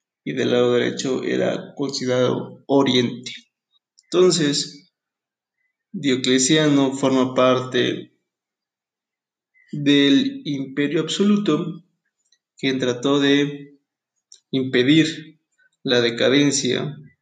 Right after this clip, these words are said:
y hundimiento del Imperio Romano.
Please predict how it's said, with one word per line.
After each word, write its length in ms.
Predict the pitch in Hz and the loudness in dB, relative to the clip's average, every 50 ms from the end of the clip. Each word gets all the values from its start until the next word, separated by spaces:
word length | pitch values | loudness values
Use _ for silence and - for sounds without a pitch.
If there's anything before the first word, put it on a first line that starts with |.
| _ _ _ _ _ _ _ _ _ _ _ _ _ _ _ _ _ _ - - - - - - _ _ - | _ _ _ _ _ _ _ _ _ _ _ _ _ _ _ _ _ _ -20 -20 -20 -20 -20 -20 _ _ -8
y 460 | - 143 139 143 147 151 151 147 139 | -4 0 0 2 0 0 -2 -4 -2
hundimiento 800 | 139 143 143 139 127 131 127 131 139 143 143 135 139 139 139 131 | 0 2 2 2 2 2 2 2 2 2 2 2 2 0 2 2
del 460 | 131 127 131 135 131 127 127 - - | 2 2 2 2 0 0 -2 -4 -6
Imperio 540 | 120 131 127 127 131 135 131 131 135 131 135 | -6 -4 -4 -2 0 0 0 2 2 2 0
Romano. 560 | 135 131 123 117 120 127 127 123 - - _ | 0 -2 -2 -2 -2 -2 -4 -4 -6 -10 _